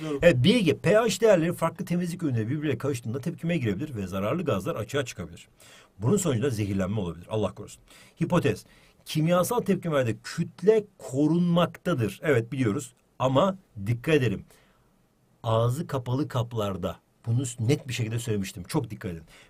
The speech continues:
Speaker 2: Bir öğrenci kurduğu bir, bu hipotezi kanıtlayabilmek için mavi renkli K ve yeşil renkli,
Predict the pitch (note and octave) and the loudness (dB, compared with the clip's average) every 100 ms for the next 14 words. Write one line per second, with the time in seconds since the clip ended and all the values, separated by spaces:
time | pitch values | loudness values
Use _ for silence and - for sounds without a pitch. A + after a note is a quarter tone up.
0 | - B3 A#3 F3 A#2+ G2 - D3 A3+ D#3+ | -2 6 8 8 6 -2 -6 -4 -2 2
1 | D#3 C3 F#3 F3+ C#3 A#2 F#2 A2 B2 B2+ | 2 4 2 2 -2 -4 -4 -2 -4 -2
2 | D#3 E3+ B2 - F#2+ - - _ - A2 | -2 -2 -4 -6 -8 -10 -20 _ -6 0
3 | B2 D3 A3+ G3 C#3 A#2 G2 - _ _ | 2 2 4 2 2 -2 -8 -8 _ _
4 | - G#3 G#3 E3 A2 G#2+ - G3 E3 B2+ | 4 8 8 6 2 0 -2 -2 0 0
5 | - A2+ | -2 -8